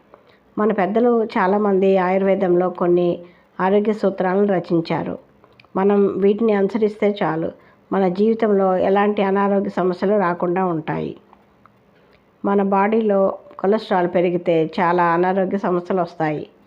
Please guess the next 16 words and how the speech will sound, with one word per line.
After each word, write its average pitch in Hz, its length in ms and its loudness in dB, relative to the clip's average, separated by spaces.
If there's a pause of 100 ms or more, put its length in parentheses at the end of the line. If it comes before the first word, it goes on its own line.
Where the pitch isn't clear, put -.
(440)
కాబట్టి 196 420 0
ప్రతి 208 300 0
ఒక్కరూ 196 540 0
ఉదయం 185 480 0
నిద్ర 202 200 -2
లేవగానే 175 800 0 (460)
ఒక 202 80 -2
గ్లాస్ 196 520 0
గోరువెచ్చని 202 580 2
నీళ్లు 185 220 2
తాగితే 170 680 -2 (380)
మన 196 120 2
శరీరంలో 190 680 2
ఉన్న 190 300 2
కొవ్వు 180 460 0
తగ్గిపోతుంది. 185 840 -4